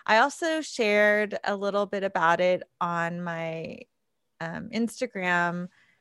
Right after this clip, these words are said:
videos, my I G T Vs, and it was very popular. So I was like, "Laura, why don't we,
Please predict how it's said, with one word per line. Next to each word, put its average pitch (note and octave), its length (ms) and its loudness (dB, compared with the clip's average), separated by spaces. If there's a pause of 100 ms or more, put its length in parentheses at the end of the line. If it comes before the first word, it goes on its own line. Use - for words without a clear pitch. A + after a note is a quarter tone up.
(260)
videos, F#3 960 2
my D#3 260 -4
I F#3 120 2
G F#3+ 180 -4
T G3 220 -10
Vs, A3+ 260 -4
and A#3+ 140 -2
it B3 60 0
was C#4+ 180 0
very F#4+ 300 2 (100)
popular. C4 580 0
So - 160 -6
I A3 140 4
was G#3+ 160 -6
like, A#3 180 -4
"Laura, E4+ 400 0
why D#4+ 100 2
don't E4+ 200 -4
we, E4+ 280 -8